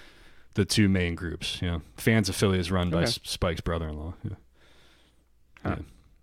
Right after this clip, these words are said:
Speaker 2: Wait, am I following? Maybe I follow them. Do I follow them? I do. I follow Green
Speaker 1: Yeah.
Speaker 2: Legion. Okay. Huh.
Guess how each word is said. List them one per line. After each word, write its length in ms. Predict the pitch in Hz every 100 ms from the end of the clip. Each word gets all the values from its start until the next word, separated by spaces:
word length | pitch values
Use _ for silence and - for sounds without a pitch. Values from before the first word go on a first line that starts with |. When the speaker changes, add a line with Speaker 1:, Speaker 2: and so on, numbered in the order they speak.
| _ _ _ _ 196
Speaker 2:
Wait, 200 | 113 -
am 120 | 113 135
I 60 |
following? 380 | - 156 165 170 -
Maybe 180 | 160
I 80 | 180
follow 300 | - 165 113
them. 140 | 87 - -
Do 120 | 139
I 40 |
follow 240 | - 196 214
them? 120 | 214
I 100 | 233
do. 260 | 302 480 104
I 120 | -
follow 280 | 151 240 208
Green 180 | - 156
Speaker 1:
Yeah. 60 | 101
Speaker 2:
Legion. 160 | 87 -
Okay. 360 | 240 147 113 - _ _ _ _ -
Huh. 200 | 330